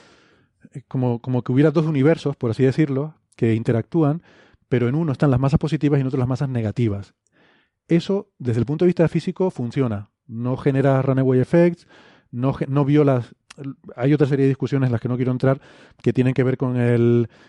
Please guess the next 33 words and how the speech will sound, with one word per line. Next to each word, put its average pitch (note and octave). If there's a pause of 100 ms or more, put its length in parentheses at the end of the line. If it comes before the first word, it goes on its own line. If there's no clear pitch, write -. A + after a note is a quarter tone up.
(140)
el A#2+
teorema B2
de B2+
energía C3
positiva, B2
de A#2+
la A#2+
relatividad A#2+
general, B2+ (280)
la A#2
existencia B2
de A#2
singularidades B2
desnudas. B2+
O -
sea, B2
hay B2+
toda D3
una C#3+
serie C#3
de C3+
argumentos C3
teóricos C#3 (640)
que A#2+ (580)
la C3+
teoría C3
de D3
Farns D3
es -
demasiado C#3+
simplista, B2
¿no? A#2+
No... B2+